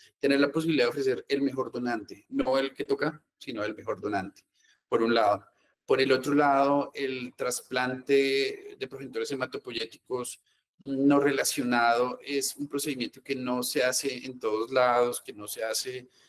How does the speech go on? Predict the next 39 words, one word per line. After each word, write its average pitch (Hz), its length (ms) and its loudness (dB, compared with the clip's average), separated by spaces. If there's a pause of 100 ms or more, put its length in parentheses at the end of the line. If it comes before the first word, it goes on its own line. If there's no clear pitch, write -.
(160)
como 139 140 0
en 127 100 -2
todas 123 160 6
las 123 160 -2
unidades 117 320 0
de 123 100 -4
trasplante, 135 760 -2 (360)
y 151 140 -4
tener 143 560 4
un 131 100 -6
registro 127 420 -12
colombiano 117 1080 0
y 127 180 -14
ver 127 480 2
que 131 100 -14
es - 120 -14
un 117 60 -20
proceso 123 300 -14
más 123 180 -2
cercano, 123 540 -2 (340)
esperamos, 123 760 0
estimule 131 840 2
el 135 120 -6
desarrollo 110 440 -8
de 120 80 -10
este 127 160 -10
tipo - 260 -4
de 123 60 -2
trasplante 113 460 -8
en 113 60 -8
el 117 100 -6
país, 139 320 4
de 160 80 4
manera 113 300 0
que - 140 -6
también 113 360 -4
tiene 123 200 -10
un 120 80 -8
impacto, 127 640 -2